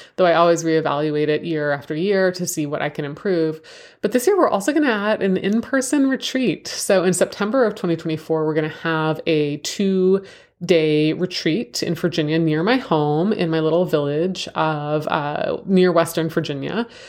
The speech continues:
um, in Loudoun County, which is close to an airport. It's close to Dulles. It's not that far from Washington, D C.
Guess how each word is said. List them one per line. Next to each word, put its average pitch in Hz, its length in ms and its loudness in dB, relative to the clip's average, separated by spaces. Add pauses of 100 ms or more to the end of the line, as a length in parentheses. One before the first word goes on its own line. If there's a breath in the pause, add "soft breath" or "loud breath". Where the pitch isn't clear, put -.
(300 loud breath)
um, 180 460 2
in 170 160 0
Loudoun 151 260 0
County, 147 340 -4
which 165 200 -4
is 160 160 -8
close - 300 -2
to 147 140 -4
an 139 140 -8
airport. 226 400 0
It's - 80 -12
close 156 220 -2
to 175 100 -14
Dulles. 214 460 2
It's - 180 -8
not 151 140 -2
that - 100 -10
far 156 100 0
from 160 140 -4
Washington, 151 420 -6
D 165 160 -6
C. 220 440 -2